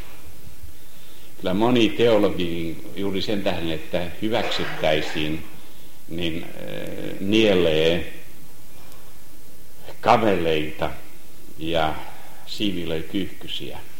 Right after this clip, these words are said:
ja pyrkii olemaan mieliksi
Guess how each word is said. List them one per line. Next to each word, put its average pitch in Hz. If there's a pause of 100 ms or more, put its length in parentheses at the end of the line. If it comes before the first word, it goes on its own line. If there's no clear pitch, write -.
(960)
ja 85 (140)
pyrkii 92
olemaan 80 (920)
mieliksi 82